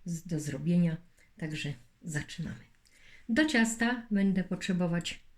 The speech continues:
trzy szklanki mąki. To są szklanki, które mają dwieście pięćdziesiąt mililitrów. Kiedyś w starych przepisach, jak pisało szklanka, to było dwieście pięćdziesiąt mililitrów. Jeżeli chodziło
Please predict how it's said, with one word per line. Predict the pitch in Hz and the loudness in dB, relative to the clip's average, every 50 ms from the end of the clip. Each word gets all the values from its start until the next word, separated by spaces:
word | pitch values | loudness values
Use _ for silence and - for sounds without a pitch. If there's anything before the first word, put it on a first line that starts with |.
| - - - _ - - _ - | -20 -20 -20 _ -20 -20 _ -10
trzy | - - - - 233 262 | -6 -4 -2 2 2 2
szklanki | - - - - 202 180 175 180 170 - - 202 202 - - - - _ _ | 2 0 -2 0 0 2 2 2 0 0 -2 -2 -2 -2 -4 -12 -20 _ _
mąki. | 185 170 160 160 156 - - - 190 220 285 311 302 - - _ _ _ _ - - - - - - - - - - - - - | -4 -2 -2 -2 -4 -4 -2 2 4 6 6 4 2 -4 -12 _ _ _ _ -20 -20 -20 -18 -18 -18 -18 -18 -20 -20 -20 -12 -8
To | - 240 | -6 -4
są | 240 277 262 226 | 0 2 4 2
szklanki, | 226 - - 202 185 180 180 175 - - 202 240 269 269 - - - - - _ _ _ _ _ _ _ _ - - - - - - - - - - | 2 0 -2 -2 0 0 0 -2 0 0 2 2 2 0 -2 -10 -20 -20 -20 _ _ _ _ _ _ _ _ -20 -20 -20 -20 -20 -20 -20 -20 -20 -18
które | - - - 214 202 196 | -14 0 2 4 4 6
mają | 196 208 220 233 226 202 | 6 6 8 8 8 8
dwieście | 180 196 190 196 - 220 | 8 4 2 2 2 0
pięćdziesiąt | 214 - 185 185 185 175 - 190 180 180 | 2 4 4 4 4 2 2 4 4 4
mililitrów. | 180 175 175 170 165 160 160 - 135 131 - - - _ _ | 4 4 4 4 2 0 0 -4 -6 -8 -8 -12 -18 _ _
Kiedyś | - 233 233 269 262 - | 0 2 4 4 2 0
w | - | -2
starych | - 196 196 190 - | -2 0 0 0 -2
przepisach, | - - 175 - - 185 - - 190 175 - | -2 -4 -4 -4 -2 -4 -2 0 0 0 -2
jak | 180 170 - | -4 -6 -4
pisało | - 196 196 - 180 170 175 | -6 -4 -2 0 0 2 0
szklanka, | 170 - - 202 185 185 185 180 - 214 208 | -2 -2 0 0 2 2 2 2 2 0 2
to | 208 202 | 2 2
było | 175 175 185 175 170 | 2 4 2 2 2
dwieście | 170 165 185 - - 175 | 2 2 2 2 2 0
pięćdziesiąt | 165 185 170 - 175 170 170 | 0 0 0 2 2 4 4
mililitrów. | 165 165 175 190 190 - 220 226 226 | 4 4 4 2 2 2 2 2 4
Jeżeli | 208 175 170 175 175 170 | 4 2 4 4 2 4
chodziło | - 190 180 165 180 180 175 170 | 2 2 2 2 2 0 0 -2